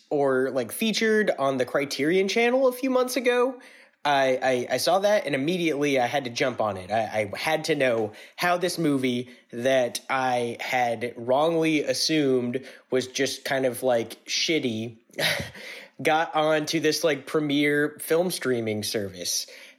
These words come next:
And, uh, I was astonished to find, like, just how good it was, uh, when, when I did see it. Like, uh,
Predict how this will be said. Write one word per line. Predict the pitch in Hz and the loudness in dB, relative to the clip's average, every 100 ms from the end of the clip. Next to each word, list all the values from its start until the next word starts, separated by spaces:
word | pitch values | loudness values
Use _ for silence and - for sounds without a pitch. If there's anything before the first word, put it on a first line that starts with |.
| _ | _
And, | 147 135 131 127 123 | 0 2 2 2 0
uh, | 131 127 120 | 0 0 0
I | 127 135 | 0 2
was | 135 127 107 | 2 0 -2
astonished | 123 - 135 180 147 131 156 | -4 -2 0 0 0 -2 -4
to | |
find, | 139 139 139 135 131 | 0 0 2 0 0
like, | 131 123 104 110 | 0 0 -2 -6
just | 131 131 - | -2 -2 -2
how | 131 135 | -2 0
good | 139 - 131 | 0 0 0
it | 139 139 127 | 2 0 -2
was, | 120 143 117 104 101 - | 2 2 0 -4 -6 -4
uh, | 127 110 104 | -2 0 0
when, | 120 127 120 | 0 -2 0
when | 127 | 0
I | 120 | 0
did | 123 139 131 | 0 -2 -2
see | - 107 | -4 -4
it. | 92 - | -6 -6
Like, | 113 107 117 | -4 -2 0
uh, | 110 104 | 0 0